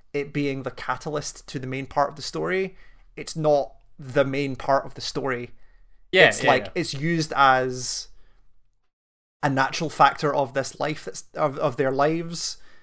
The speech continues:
Speaker 1: that then impacts other stuff. And it's just super,
Speaker 2: Yeah.
Speaker 1: it feels super well handled. The people that I would trust to say whether they handled this right have said they've handled it right. So I'm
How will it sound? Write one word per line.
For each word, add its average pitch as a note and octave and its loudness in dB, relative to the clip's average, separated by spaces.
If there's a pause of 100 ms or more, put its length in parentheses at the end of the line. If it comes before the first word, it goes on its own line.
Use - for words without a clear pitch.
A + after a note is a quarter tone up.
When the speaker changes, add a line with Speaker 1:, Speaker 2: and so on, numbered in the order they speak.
(220)
Speaker 1:
that C3+ 0
then C3 4
impacts C3 0
other C#3 -2
stuff. - -8 (320)
And D3+ 0
it's D3 -4
just D#3+ -2
super, E3+ 0
Speaker 2:
Yeah. D3 6
Speaker 1:
it - 0
feels F3+ 4
super F#3+ -2
well E3+ 0
handled. D#3 4 (480)
The C#3+ -6
people D#3 -4
that C#3+ 6
I C#3 4
would C#3+ 0
trust - -4
to - -8
say C3+ -2
whether C3 0
they B2+ -4
handled C3+ -4
this C3 -6
right C3 0
have B2 -10
said B2 -2
they've C3+ -4
handled D3 -4
it D3 -2
right. D3+ 0
So - -2
I'm B2+ -2